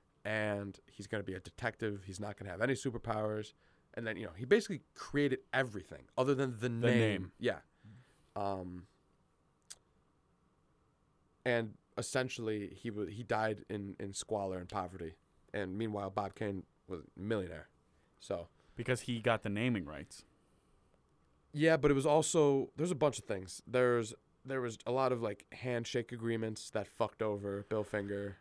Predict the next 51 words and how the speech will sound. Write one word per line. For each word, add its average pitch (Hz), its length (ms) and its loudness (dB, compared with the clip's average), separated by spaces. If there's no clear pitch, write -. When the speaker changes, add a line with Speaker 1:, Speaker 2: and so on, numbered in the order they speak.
Speaker 2:
Get 110 140 0
it 127 180 2
in 120 340 4
writing. 98 420 -2
Speaker 1:
Mm-hmm. 95 180 -10
But 117 80 -4
this 151 120 0
Speaker 2:
That 160 120 0
Speaker 1:
was, 113 120 -4
dude, 139 140 2
this 123 220 0
was 170 100 -6
in, 156 60 -2
Speaker 2:
sucks. - 20 -2
Speaker 1:
like, 147 120 -6
the 135 60 -12
thirties. - 460 2
This 113 80 -8
Speaker 2:
Yeah. 113 220 0
Speaker 1:
was 104 80 -2
before 131 180 0
people 131 340 0
assumed 123 400 0
everybody 117 380 2
else 113 220 0
Speaker 2:
No 135 100 6
Speaker 1:
was 208 80 6
Speaker 2:
one 262 100 8
Speaker 1:
out - 40 0
for - 60 -2
Speaker 2:
thought, 151 300 8
Speaker 1:
money. 135 180 2
Speaker 2:
a 127 40 4
lot 123 180 2
of - 60 -2
people 160 200 2
didn't 156 220 0
even 151 200 2
think 151 200 -2
comics 151 340 0
were 156 60 -4
gonna 156 160 0
take 165 220 -4
off 175 400 -2
in, 107 260 -4
in 107 120 -4
that 98 180 0
period 101 240 -2
of 92 80 -6
time. 92 240 -6
Speaker 1:
Well, 127 260 2